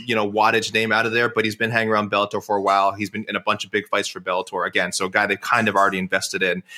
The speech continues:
Um, someone who's a tough out, someone who, again, m-, probably not the favorite to win the tournament, um, but someone who, whoever he faces in the first round,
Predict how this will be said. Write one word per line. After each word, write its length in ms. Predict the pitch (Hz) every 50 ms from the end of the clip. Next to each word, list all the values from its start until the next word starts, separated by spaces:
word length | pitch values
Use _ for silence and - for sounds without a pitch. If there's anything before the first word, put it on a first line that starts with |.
| - - - -
Um, 300 | 95 92 95 92 92 92
someone 220 | - 139 156 151
who's 120 | 156 156 160
a 40 |
tough 220 | 151 - 165 156 190
out, 220 | 180 131 101 -
someone 220 | - 110 107 107 107
who, 160 | 107 104 - -
again, 320 | 107 107 82 71 107 110
m-, 80 | 110 110 - _ _ _
probably 320 | - 110 113 117 117 117 110
not 260 | 104 107 107 110 -
the 80 | 120 -
favorite 360 | - 117 120 117 135 131 -
to 120 | - 113
win 100 | 120 120
the 60 | 117
tournament, 420 | 113 - 127 127 131 139 151 175 - - - - - - -
um, 320 | 104 98 95 95 95 95 92
but 80 | 107 95
someone 200 | 117 107 101 107
who, 120 | 98 98
whoever 280 | 104 110 107 107 104 104
he 80 | 101
faces 320 | - - 104 101 - 90 90
in 40 |
the 60 | 95 92
first 260 | - 104 101 - -
round, 380 | 98 95 92 90 90 92 -